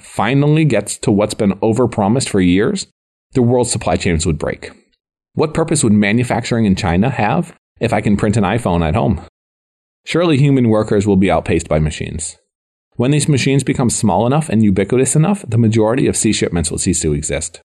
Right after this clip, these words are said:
But that's betting on a future that three D printing has so far failed to deliver to date. Either way, let's forecast the future. Who wins here? Not the manufacturers,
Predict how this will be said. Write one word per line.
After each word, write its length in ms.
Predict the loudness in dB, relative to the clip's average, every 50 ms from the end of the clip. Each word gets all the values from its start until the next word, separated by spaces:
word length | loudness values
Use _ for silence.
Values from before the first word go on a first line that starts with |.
| _ _ _ _ _ _ _ _ _ _ _ _ _
But 120 | -4 -4 -2
that's 200 | -2 -4 -4 -2
betting 240 | -2 0 0 0 0
on 80 | 0
a 40 | -2
future 360 | 0 0 0 0 2 2 0
that 160 | 0 0 -2
three 180 | -2 0 0 2
D 100 | 2 2
printing 360 | 2 0 0 0 0 0 0
has 160 | 0 0 0
so 160 | 0 0 0 0
far 340 | 0 0 0 2 2 0
failed 320 | 0 0 0 0 0 0 0
to 80 | 0
deliver 340 | 0 0 0 0 0 0 -2
to 160 | -2 -2 -4
date. 260 | -4 -4 -8 -12 -14 -18 -20 _ _ _ _ _ _ _ _ _ _ _ _ _ _ _ _ _ _ -4
Either 280 | -2 -2 0 2 2
way, 200 | 4 4 4 4
let's 220 | 2 2 0 -2 -2
forecast 420 | -2 -2 -2 0 0 -2 0 -2
the 80 | -2 -2
future. 400 | -2 -2 -2 -2 -6 -10 -10 -14 -20 -4 0
Who 100 | 2 4
wins 280 | 4 4 4 2 0 0
here? 260 | -4 -6 -6 -10 -16 _ _ _ _ _ _ _ _ _ _ _ _ _ _ _ _ _ _ _ -4
Not 180 | -2 -2 -2 0
the 60 | 0
manufacturers, 800 | 0 2 2 0 0 0 -2 -4 -4 -2 -2 0 0 0 -2 -6